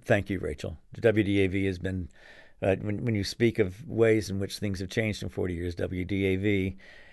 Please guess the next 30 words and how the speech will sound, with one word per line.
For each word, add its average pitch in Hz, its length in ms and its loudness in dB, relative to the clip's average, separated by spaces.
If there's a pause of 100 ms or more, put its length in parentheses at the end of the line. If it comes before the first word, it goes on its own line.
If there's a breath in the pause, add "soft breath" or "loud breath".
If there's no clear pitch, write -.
(360 loud breath)
uh, 98 360 2 (120)
a-, 113 320 -8 (120)
a-, 113 260 -6
as 107 180 0
you 110 120 0
may 101 140 2
remember, 90 440 -2
was, 98 400 -6
was, 98 300 -6 (140)
well, 92 180 -2
actually, 113 400 2
I 113 120 2
was 104 300 -2 (340 soft breath)
on 127 200 6
the 110 80 2
staff 101 360 2
as 95 160 -4
a 98 60 -4
student 92 680 -4
to, 95 220 -2 (420)
to 107 100 -2
the, 110 320 2
the 107 300 0 (380 soft breath)
Carrier 117 420 6
Current 104 420 2
A 110 200 6
M 104 120 0
station, 98 600 -4 (120)
and 98 220 -4
then 95 380 0